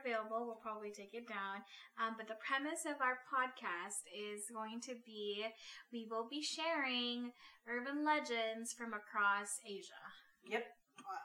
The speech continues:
Speaker 2: All Asian urban legends, creepy stories, ghost stories, anything and everything under that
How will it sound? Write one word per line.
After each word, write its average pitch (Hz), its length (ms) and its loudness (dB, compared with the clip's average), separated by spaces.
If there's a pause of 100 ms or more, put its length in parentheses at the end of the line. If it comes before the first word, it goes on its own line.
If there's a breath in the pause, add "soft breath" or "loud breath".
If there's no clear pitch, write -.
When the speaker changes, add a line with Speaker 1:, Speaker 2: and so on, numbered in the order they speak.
Speaker 2:
All 214 300 12 (100)
Asian 214 340 -4
urban 202 280 -4
legends, 196 580 -4
creepy 214 380 -8
stories, 214 680 0
ghost 190 400 -2
stories, 190 560 0 (880)
anything 262 340 0
and 226 120 2
everything 214 500 2
under 180 240 -2
that 165 240 2